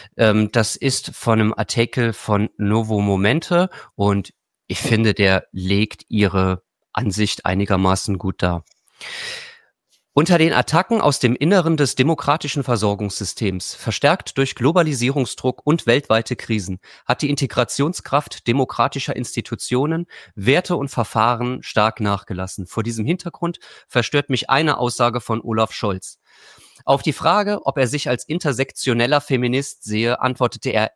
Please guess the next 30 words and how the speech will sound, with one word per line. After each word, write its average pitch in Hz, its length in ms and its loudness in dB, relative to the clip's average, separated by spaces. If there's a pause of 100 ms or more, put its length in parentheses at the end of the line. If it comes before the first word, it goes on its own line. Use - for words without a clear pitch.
ja. 104 360 2 (180)
Und 127 320 2
genau 127 300 2
darum 123 500 0
treten 127 420 -2
wir 135 140 0
für - 160 -2
eine 107 180 2
Gesellschaft 107 540 0
des - 180 -2
Respekts - 540 -2
ein, 95 180 0
denn 98 140 -2
verschiedene 151 480 -2
Formen 123 380 2
der 101 100 2
Diskriminierung 113 640 -2
verstärken 107 560 0
einander. 101 400 -2 (300)
Wir 110 160 2
sagen 127 380 2
allen 120 280 2
den 113 180 -2
Kampf 98 360 -4
an.“ 80 160 -12 (500)
Zitat - 360 -2
von 95 180 -6
Olaf 95 260 -4
Scholz, - 320 -8
Ende. 98 360 -6